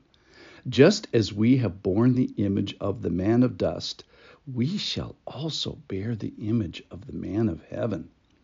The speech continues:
I tell you this, brothers, flesh and blood cannot inherit the kingdom of God, nor does the perishable inherit the imperishable. Behold, I tell you a mystery. We shall not all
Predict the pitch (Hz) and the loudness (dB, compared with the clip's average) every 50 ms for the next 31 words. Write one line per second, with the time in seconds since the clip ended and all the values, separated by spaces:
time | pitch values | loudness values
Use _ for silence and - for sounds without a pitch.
0 | _ _ _ _ _ _ _ _ _ _ - - _ _ - - - 117 117 - | _ _ _ _ _ _ _ _ _ _ -20 -20 _ _ -20 -8 -6 -6 -4 -4
1 | - 151 165 185 165 143 123 147 135 139 - 117 104 104 95 - - - 139 165 | -4 -4 -2 0 0 2 2 2 0 2 4 4 4 4 2 -2 0 2 2 4
2 | 202 - - 110 98 110 113 113 104 104 - - 156 160 185 180 160 135 117 104 | 4 4 2 2 4 4 4 4 4 0 0 4 6 6 6 6 4 4 2 4
3 | 95 92 90 87 - - 92 - 101 95 95 82 78 85 78 - 82 78 82 98 | 2 2 0 -2 -4 -8 -6 -4 -4 -2 -2 -4 -4 -6 -6 -6 -6 -4 -4 -6
4 | 123 - - - - - - 110 110 120 123 123 107 - - - - - 117 107 | -6 -8 -14 -20 -20 -8 0 4 6 6 6 6 2 2 -6 -12 -10 0 2 4
5 | 101 101 98 - 101 85 78 80 82 87 82 85 82 90 - 92 - - - - | 4 4 2 -2 -6 -6 -4 -4 -4 -4 -6 -6 -6 -8 -8 -8 -10 -12 -14 -8
6 | - 123 110 104 - 127 113 104 95 - - - - - - _ - - - - | -2 -2 -2 2 4 4 4 4 4 0 -8 -10 -12 -14 -14 _ -20 -20 -20 -20
7 | - - - _ _ - 131 113 101 120 131 143 160 117 95 - - - 107 98 | -20 -20 -20 _ _ 6 8 8 8 6 6 8 6 4 2 0 -2 -4 -4 -4
8 | - - 123 123 131 151 147 143 104 - - - 107 104 101 98 104 135 139 - | -4 -2 4 4 6 6 6 4 2 0 0 0 0 0 2 2 2 2 2 2
9 | - - 95 87 87 87 90 107 - - - - 131 104 98 92 95 101 117 135 | -2 -2 -2 -2 -2 -2 0 0 0 0 2 2 4 4 4 2 2 2 0 0
10 | 160 - - _ _ _ 98 104 113 110 113 113 | 0 -4 -8 _ _ _ 2 2 4 2 0 -2